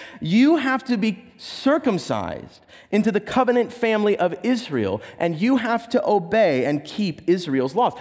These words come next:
That's what it means to be a son of Abraham. Israel is Abraham's family. And in verse six, Paul is starting to say, "Guys,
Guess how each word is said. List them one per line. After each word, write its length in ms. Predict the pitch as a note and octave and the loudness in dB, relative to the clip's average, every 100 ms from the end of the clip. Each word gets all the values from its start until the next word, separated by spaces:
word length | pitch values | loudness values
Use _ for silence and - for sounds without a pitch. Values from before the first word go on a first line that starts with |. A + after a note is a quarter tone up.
| - | 2
That's 180 | E4 A#3 | 2 2
what 120 | E3+ | 0
it 80 | D#3+ | 0
means 680 | F#3+ D4+ F4 D4+ D#3 A2+ - - - | 2 4 6 4 2 -2 -14 -20 -4
to 120 | G3 | -2
be 140 | F3+ E3 | 2 0
a 60 | |
son 400 | C3+ C#3 A2 F#2+ F2+ - - | 0 -2 -2 -4 -10 -10 -4
of 160 | C3 A#2+ | -2 0
Abraham. 460 | B2 G#2 G#2 F#2+ - - | -2 -2 -4 -8 -10 -4
Israel 580 | B3+ D4 A#3 A#3 F3+ F3 - | 0 0 2 4 4 4 -2
is 580 | C4+ D#4 B3+ C#3 D3 D#3 - - | -2 2 4 4 2 -4 -16 -2
Abraham's 800 | G#3+ C4 G3 C#3+ C3 B2 C3 - | 0 2 0 0 0 -2 -4 -8
family. 580 | - - F3 C3+ F#2+ - - _ _ _ _ _ _ _ _ _ _ _ _ _ _ - | -12 -4 -2 -2 -4 -10 -16 _ _ _ _ _ _ _ _ _ _ _ _ _ _ -2
And 120 | B2+ | -2
in 100 | B2 | 2
verse 220 | D3 A#3 | 0 0
six, 400 | - G#3+ G#3 - - - _ _ _ _ _ _ | 0 0 0 -10 -20 -20 _ _ _ _ _ _
Paul 340 | D#3+ E3+ G3 | 2 4 4
is 160 | F#3 F#3 | 2 0
starting 320 | F3 F3 G3+ | 0 2 0
to 100 | G3+ | -4
say, 520 | - D#3 C3 A#2+ B2 - | -2 0 2 0 -4 -2
"Guys, 440 | C3+ A2 G2+ - | -2 -2 -6 -12